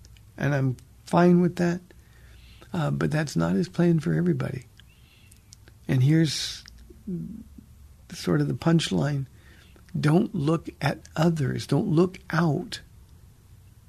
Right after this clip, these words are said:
Stephen, look in and ask God, "Where's my heart with this, Lord?" And I can just tell you up front, if you resent people that make money keeping it,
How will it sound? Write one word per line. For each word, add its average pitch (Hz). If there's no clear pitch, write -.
Stephen, 151
look 151
in 135
and 156
ask 170
God, 147
"Where's 165
my 160
heart 131
with 117
this, -
Lord?" 135
And 143
I 143
can 143
just 135
tell 147
you 151
up 135
front, 147
if 123
you 147
resent 131
people 143
that -
make 151
money 147
keeping 165
it, 156